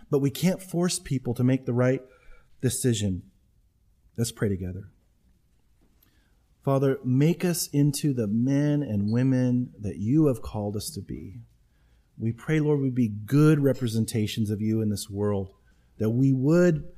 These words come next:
point people to you, that we would have humility, that we would serve, that we wouldn't seek after anything out of selfish ambition,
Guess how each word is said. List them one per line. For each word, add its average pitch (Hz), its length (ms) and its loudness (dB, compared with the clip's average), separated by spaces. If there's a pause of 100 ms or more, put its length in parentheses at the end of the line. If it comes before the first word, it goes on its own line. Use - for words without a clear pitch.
(120)
point 143 320 0
people 120 340 0
to - 160 -4
you, 107 380 0
that 107 180 -6
we 143 200 0
would 151 500 0 (220)
have 131 260 -2
humility, 117 680 2
that 110 140 -2
we 139 160 2
would 156 340 0 (220)
serve, 139 540 2
that 120 100 0
we 143 120 2
wouldn't 165 460 2 (240)
seek - 600 0 (500)
after 156 440 0
anything 180 560 6
out 123 100 4
of 110 100 0
selfish 123 460 -4
ambition, 104 600 -2